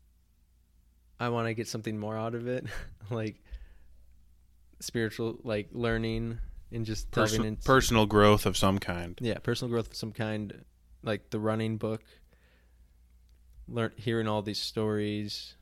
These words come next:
Speaker 1: or reading about all these stories and the facts of psychology and running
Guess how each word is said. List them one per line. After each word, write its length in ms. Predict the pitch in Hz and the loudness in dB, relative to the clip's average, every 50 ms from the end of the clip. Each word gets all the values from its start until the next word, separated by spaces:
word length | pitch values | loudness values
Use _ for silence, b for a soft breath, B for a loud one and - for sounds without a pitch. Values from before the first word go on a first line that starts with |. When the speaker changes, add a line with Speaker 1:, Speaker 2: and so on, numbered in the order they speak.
| - - - _ _ - | -20 -20 -20 _ _ -6
Speaker 1:
or 120 | 117 107 | -4 -4
reading 320 | 95 104 110 110 110 110 107 | -2 -2 -2 -2 -2 -2 -4
about 240 | 104 101 107 104 98 | -4 -2 -2 -2 -2
all 140 | 104 104 | -2 -4
these 380 | 104 107 98 98 - - - - - - - - - - - - - | -4 -6 -8 -8 -8 -10 -10 -12 -14 -20 -20 -20 -20 -20 -20 -20 -18
stories 600 | - - - 117 110 104 104 104 104 101 - - | -16 -12 -8 -6 -6 -4 -4 -4 -6 -8 -8 -10
and 300 | 104 104 101 101 104 107 - - - - - - - - - - - - - | -10 -10 -10 -10 -12 -14 -18 -20 -20 -20 -20 -20 -20 -20 -20 -20 -18 -12 -10
the 100 | 117 - | -8 -6
facts 440 | - 113 104 101 104 - - - | -4 -2 -2 -2 -4 -6 -8 -6
of 400 | 113 107 104 101 98 - - - _ - _ _ _ _ _ _ _ _ _ - - - - - - - - - | -4 -4 -4 -6 -8 -12 -18 -20 _ -20 _ _ _ _ _ _ _ _ _ -20 -20 -20 -20 -20 -20 -20 -20 -16
psychology 1040 | - - - 123 110 - - 117 110 107 107 107 104 107 110 107 107 107 107 104 107 _ _ - _ - - - - _ - _ - - - - - | -8 -4 -2 -2 -2 -2 -2 -2 0 0 0 -2 -4 -6 -8 -8 -6 -6 -8 -8 -12 _ _ -20 _ -20 -20 -20 -20 _ -20 _ -20 -20 -20 -18 -14
and 180 | 113 110 107 104 | -10 -8 -6 -6
running 480 | 104 104 104 107 107 107 107 107 107 | -6 -6 -6 -8 -10 -10 -10 -12 -12